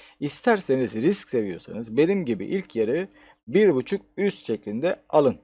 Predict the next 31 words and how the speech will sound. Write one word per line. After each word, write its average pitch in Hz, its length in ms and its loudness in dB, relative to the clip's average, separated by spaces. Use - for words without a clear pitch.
diye 113 160 0
öneririm. 127 540 0
Yani 139 240 0
şu - 180 0
maçın 180 440 4
bütün 196 220 2
olasılıklarını 165 680 4
verdim 135 320 6
size. - 260 -14
İlk 202 240 2
yarı 180 140 6
sıfır 160 300 0
beş 170 280 2
üst 185 320 0
olacak. 131 500 4
Ayrıyetten 147 760 4
bir 165 180 4
buçuk 147 260 -6
üst 180 360 -2
olma 156 260 4
ihtimali 143 460 2
yüzde 127 360 -2
seksen 113 580 -2
ilk 110 260 -8
yarı. 90 200 -2
Onun 180 260 2
harici 131 540 6
maç 165 280 2
geneli 135 300 0
iki 139 200 -4
buçuk - 220 -8